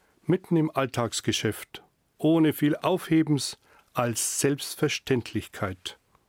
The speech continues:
Zuwendung, ein freundliches Wort, Unterstützung,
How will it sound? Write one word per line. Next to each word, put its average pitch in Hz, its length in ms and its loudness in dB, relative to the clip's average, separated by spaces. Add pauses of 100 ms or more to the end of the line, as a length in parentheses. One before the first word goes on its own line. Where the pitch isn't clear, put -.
(560)
Zuwendung, 101 680 -2 (220)
ein 123 180 0
freundliches 147 720 -2
Wort, - 580 -4
Unterstützung, 131 840 0